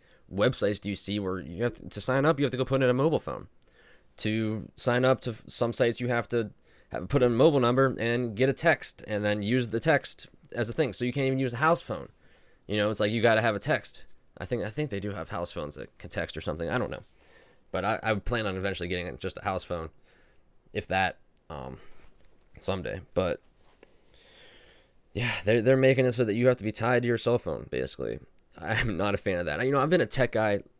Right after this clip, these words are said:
literally since, as long as I can remember. Way back in early nineties with M S dos, you know, when you had to go write out in the command prompt everything that you wanna do. It didn't have a,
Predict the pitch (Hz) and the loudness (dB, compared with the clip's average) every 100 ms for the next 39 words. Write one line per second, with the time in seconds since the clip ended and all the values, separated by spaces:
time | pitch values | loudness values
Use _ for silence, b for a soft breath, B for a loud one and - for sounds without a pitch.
0 | _ - 127 131 127 - 117 - - 98 | _ 0 4 6 4 2 -4 -6 -10 -2
1 | 113 165 143 120 120 113 - - _ - | 4 6 6 4 0 -2 -4 -20 _ -20
2 | - - - 117 139 147 139 127 123 117 | -20 -20 -10 2 6 6 6 2 0 -2
3 | 98 - 123 117 120 127 107 104 - 110 | -2 -2 0 0 0 0 -2 -4 -4 -2
4 | 113 104 85 110 104 110 - - b b | 0 -2 -2 -2 -2 -2 -6 -12 b b
5 | b b b b - 98 98 92 65 107 | b b b b -8 -6 -4 -6 -6 -4
6 | 107 107 98 95 101 101 98 98 - 107 | 0 0 0 0 2 2 0 -2 -6 0
7 | 113 113 110 107 104 110 110 113 - 110 | 4 6 4 4 2 0 0 0 0 0
8 | 104 107 104 104 101 95 104 107 98 131 | 0 0 -2 -4 -4 -2 -2 -2 -2 -2
9 | 113 113 117 - 107 107 104 107 95 92 | -2 -4 -8 -10 -6 -6 -4 -4 -4 -6